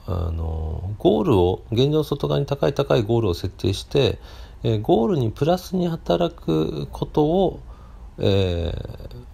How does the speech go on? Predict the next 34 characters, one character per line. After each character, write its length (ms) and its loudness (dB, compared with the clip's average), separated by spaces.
う 100 6
ま 140 8
く 140 2
い 80 0
く 60 -10
こ 160 -4
と 200 -8
と 80 -16
ね、 60 -6
マ 180 6
イ 40 4
ナ 140 2
ス 120 -2
に 80 0
働 380 2
く 60 -20
こ 80 2
と 220 2
を 40 4
う 60 4
ま 140 4
く 120 0
い 60 0
か 160 6
な 100 4
い 60 4
こ 120 -2
と 140 2
と 140 -4
い 60 -2
う 20 -6
こ 100 -6
と 140 -4
で、 420 0